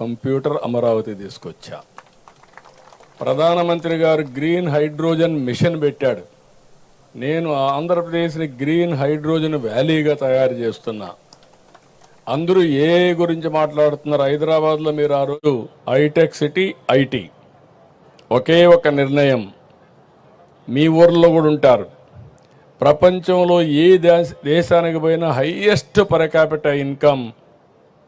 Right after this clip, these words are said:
ఎవరిదంటే తెలుగువారిది. అది తెలుగువారి యొక్క ప్రతిభని మరొకసారి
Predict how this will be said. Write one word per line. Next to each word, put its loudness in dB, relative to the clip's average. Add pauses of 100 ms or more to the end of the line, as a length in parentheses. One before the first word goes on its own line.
(200)
ఎవరిదంటే 0 (800)
తెలుగువారిది. 2 (640)
అది 0 (160)
తెలుగువారి 2
యొక్క -2 (160)
ప్రతిభని 2
మరొకసారి 0